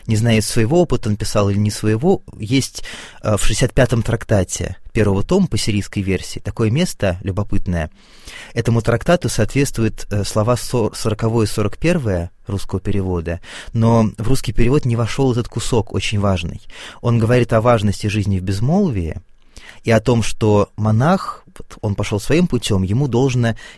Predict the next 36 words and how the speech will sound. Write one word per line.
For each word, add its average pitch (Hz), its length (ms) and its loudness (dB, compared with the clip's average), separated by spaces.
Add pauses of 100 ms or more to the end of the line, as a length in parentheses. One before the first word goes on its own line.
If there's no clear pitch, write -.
не 127 120 2
соприкасаться 123 720 0
с - 40 -6
мирскими 92 420 -2
делами. 85 520 -4 (260)
Но 113 80 0
вот 110 80 0
вы, 135 60 4
Марина, 127 340 4
упомянули 117 440 2
сегодня, 92 400 -2
спрашивали, 104 520 -2
что - 180 -4
не, 101 180 0
н-, 98 540 -4
всё - 160 -4
равно 117 200 2
же 98 120 0
не 107 100 4
могли 107 260 2
не 139 100 2
касаться - 480 -2
их - 100 -4
эти 90 140 -4
события. - 600 -6 (320)
И - 60 -4
вот 120 180 0
Исаак 123 260 -2
Сирин 143 220 -2
описывает 120 260 -2
такую 110 220 -2
ситуацию, 117 680 0 (440)
когда 107 420 0
от - 540 0
человека, 107 580 0
облечённого, 101 840 -2